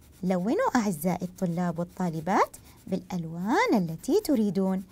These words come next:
تلوينكم دائمًا رائع وجميل. ألون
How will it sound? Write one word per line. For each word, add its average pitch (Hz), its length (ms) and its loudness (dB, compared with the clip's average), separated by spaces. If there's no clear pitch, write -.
تلوينكم 320 720 4
دائمًا 415 760 4
رائع 208 280 2
وجميل. 196 560 2
ألون 185 540 2